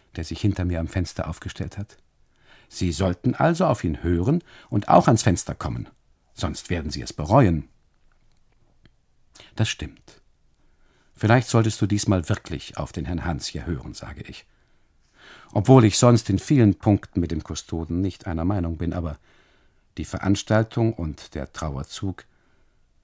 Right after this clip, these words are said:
sind ja zwei ganz verschiedene Dinge. Was hat es da für einen Sinn, trotzig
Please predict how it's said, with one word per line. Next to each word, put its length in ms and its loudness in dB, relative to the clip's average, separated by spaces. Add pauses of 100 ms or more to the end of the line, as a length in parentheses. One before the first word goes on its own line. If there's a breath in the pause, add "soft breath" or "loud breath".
(880)
sind 300 -2
ja 280 -6
zwei 320 -10
ganz 260 -10
verschiedene 480 -4
Dinge. 320 -14 (1400)
Was 180 0
hat 120 -6
es 100 -8
da 100 -6
für 120 -8
einen 180 -8
Sinn, 320 -4
trotzig 560 -4